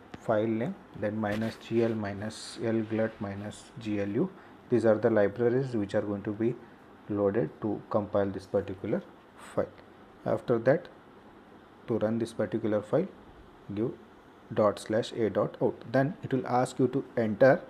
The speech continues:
the two endpoints of a particular line, x one,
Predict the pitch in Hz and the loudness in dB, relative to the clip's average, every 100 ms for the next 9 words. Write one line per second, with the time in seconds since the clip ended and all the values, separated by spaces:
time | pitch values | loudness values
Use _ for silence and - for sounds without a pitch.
0 | - - - 120 113 - 156 160 123 110 | -18 -20 -2 -2 0 4 4 4 2 0
1 | 107 113 117 - - 113 - 95 - - | 2 2 2 0 -2 -2 0 -2 -2 -2
2 | 127 202 - - - - 117 104 87 - | -2 -2 -10 -20 -20 -2 2 2 2 -4
3 | - 117 - - 117 131 | 0 0 0 2 4 4